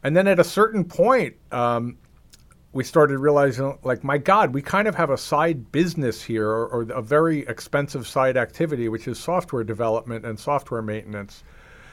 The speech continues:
And I guess we went through a period of time where we were wondering, like,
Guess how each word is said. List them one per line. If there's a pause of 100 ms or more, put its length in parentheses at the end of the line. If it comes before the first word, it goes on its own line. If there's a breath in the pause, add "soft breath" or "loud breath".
(160 soft breath)
And
I
guess
we
went
through
a
period
of
time
where
we
were
wondering,
like,